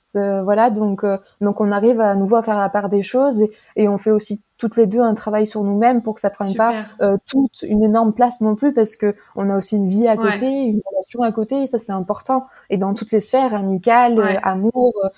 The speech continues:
Speaker 1: euh, familial, euh, voilà, euh,
Speaker 2: Mm.
Speaker 1: ça. Donc, euh, ça s'est fait assez naturellement, on n'a pas eu, euh, de soucis sur ça. Quand on a envie d'en parler, on en parle et, et sinon on parle d'autre chose. Euh, voilà, sur ça, ça,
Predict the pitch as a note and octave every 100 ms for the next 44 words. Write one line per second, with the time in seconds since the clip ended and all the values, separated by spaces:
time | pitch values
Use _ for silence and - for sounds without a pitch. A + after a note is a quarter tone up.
0 | _ - G3 F3+ G#3+ G#3+ G#3+ A#3 C4 A#3+
1 | G3+ G3 F#3 G#3+ G3 G3 G3+ G3 G#3 G#3+
2 | G3 G3 G3+ - _ - B3 C#4 D4+ D4
3 | C4+ C4 B3 B3 A#3 B3 A3+ A3+ A3+ A#3
4 | A3+ G#3 G3+ A3 A3 A3+ A#3 A3+ A3 -
5 | G#3 G#3+ G#3+ G3+ G3 G3+ G3+ G#3 G3+ G3+
6 | A3 G#3+ G3 F#3 G3+ A3 A#3 G#3 G3 _
7 | _ G#3 G3+ G3+ G3 G#3+ G#3+ G3 G3+ G3+
8 | G3+ - G3+ A3+ G#3+ F#3+ F#3 _ _ -
9 | G3 F3+ G3 - G3+ - A#3 A#3 F#3+